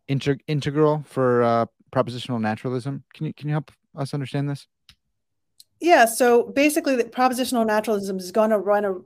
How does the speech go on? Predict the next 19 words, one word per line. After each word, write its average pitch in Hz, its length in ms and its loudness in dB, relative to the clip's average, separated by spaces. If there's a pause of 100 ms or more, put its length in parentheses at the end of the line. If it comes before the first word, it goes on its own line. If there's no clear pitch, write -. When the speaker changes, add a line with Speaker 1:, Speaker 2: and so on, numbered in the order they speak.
(240)
Speaker 2:
trace - 840 -2 (600)
the 226 80 -4
representational 214 800 2
power 190 500 -2
of 190 160 -12
propositions 190 720 -4
always 202 320 0
to 208 100 -8
something, 190 760 -6 (960)
um, 190 400 -2 (360)
naturalistically 196 800 -2
acceptable. 190 580 -6
And 190 120 -6
so 190 180 -2
Speaker 1:
Yeah. 190 200 -2
Speaker 2:
that's 190 280 -6
why 190 320 0
I'm 185 80 -6
like, 175 200 -8